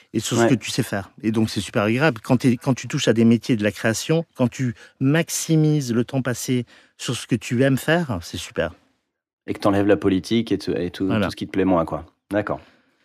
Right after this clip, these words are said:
Speaker 2: Cool.
Speaker 1: Et la, et
Speaker 2: Et
Speaker 1: la
Speaker 2: alors
Speaker 1: peur des gens, tu sais, la peur des gens, par exemple, si on parle de production, à un moment donné, d'aller expliquer à un client que ça coûte un peu plus cher. Ou alors
Speaker 2: Mm.
Speaker 1: qu'il va y avoir des heures sup.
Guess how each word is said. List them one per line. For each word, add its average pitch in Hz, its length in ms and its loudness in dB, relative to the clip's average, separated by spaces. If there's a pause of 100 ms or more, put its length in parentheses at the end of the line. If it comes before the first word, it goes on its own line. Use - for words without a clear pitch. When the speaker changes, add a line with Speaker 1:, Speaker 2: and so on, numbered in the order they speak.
Speaker 2:
Cool. - 280 4
Speaker 1:
Et 135 120 6
la, 139 180 6
et 143 60 6
Speaker 2:
Et - 20 8
Speaker 1:
la 131 140 10
Speaker 2:
alors 123 140 10
Speaker 1:
peur 156 80 6
des 165 120 6
gens, 170 240 4
tu 127 80 -8
sais, - 120 2
la 160 100 6
peur 160 200 4
des 165 120 4
gens, 170 180 2
par 135 140 0
exemple, 127 320 2
si - 100 -4
on 131 80 2
parle 123 160 0
de 117 80 4
production, 127 560 -2
à 127 40 2
un 113 60 2
moment 123 220 4
donné, 120 280 0
d'aller 104 200 -2
expliquer 131 400 -6
à 120 60 0
un 120 60 -4
client 127 240 -2
que 123 60 -10
ça 110 100 -8
coûte 110 180 -10
un 117 60 4
peu 120 140 -2
plus 131 140 -6
cher. 120 340 -6 (640)
Ou 123 80 4
alors 143 140 6
Speaker 2:
Mm. 101 60 4
Speaker 1:
qu'il - 160 -2
va 120 80 8
y 120 80 6
avoir 135 140 2
des 120 160 4
heures 123 120 2
sup. 139 360 -2